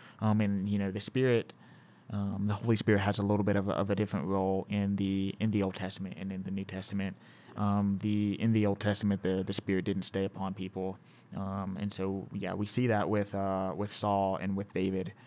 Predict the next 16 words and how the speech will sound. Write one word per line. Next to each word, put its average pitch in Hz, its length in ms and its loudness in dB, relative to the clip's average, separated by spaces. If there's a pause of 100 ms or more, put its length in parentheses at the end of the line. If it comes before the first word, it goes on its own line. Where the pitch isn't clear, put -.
(220)
um, 95 280 0
in 95 80 -2
First 95 260 -4
Samuel. 95 420 -4
Uh, 95 140 -6
in 107 120 0
First 120 220 4
Samuel 110 240 4
ten, 123 260 2
chapter 95 300 -2
si-, - 200 -6 (440)
First 117 220 4
Samuel 110 280 4
ten, 101 340 0
verse 95 240 -2
six, - 480 -6